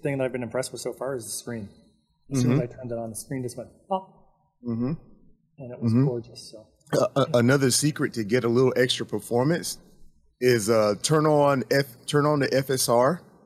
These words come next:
Speaker 2: and
Speaker 1: Yeah.
Speaker 2: drop it down to, drop your re-, in-game resolution down to, like, eleven fifty-two by seven twenty, which is still sixteen by ten.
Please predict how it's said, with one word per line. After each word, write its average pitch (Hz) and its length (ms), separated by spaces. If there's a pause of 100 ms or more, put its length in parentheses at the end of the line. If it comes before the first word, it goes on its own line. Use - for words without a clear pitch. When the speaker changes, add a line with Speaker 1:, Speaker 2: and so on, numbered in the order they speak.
(580)
Speaker 2:
and 120 240
Speaker 1:
Yeah. 123 40
Speaker 2:
drop 135 240
it 107 120
down 123 380
to, 123 240
drop 139 300
your 120 120
re-, 127 140 (100)
in-game 135 480
resolution 120 600
down 107 280
to, 113 160
like, 98 260 (500)
eleven 127 440
fifty-two 135 640
by 107 200
seven 123 380
twenty, 139 420 (520)
which 131 240
is 113 100
still 139 260
sixteen 135 460
by 113 140
ten. 143 480